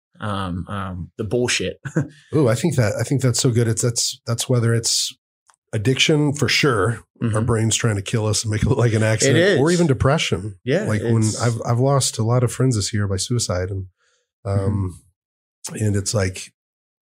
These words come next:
Speaker 2: yeah, your brain's trying to kill you and make it look like an accident. I mean, that's not an accident, suicide, but, um,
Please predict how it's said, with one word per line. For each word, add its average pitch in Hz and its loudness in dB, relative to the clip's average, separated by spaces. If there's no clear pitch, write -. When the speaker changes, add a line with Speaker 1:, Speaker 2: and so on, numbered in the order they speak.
Speaker 2:
yeah, 113 0
your 110 -18
brain's 104 -2
trying 104 -4
to 98 -4
kill 107 -4
you 101 -2
and 95 -2
make 95 -4
it 123 -12
look 117 -10
like 95 -8
an 104 -4
accident. 98 -4
I - 0
mean, 101 0
that's 113 -2
not 101 -2
an 95 -2
accident, 98 -6
suicide, 101 -6
but, 104 -10
um, 101 0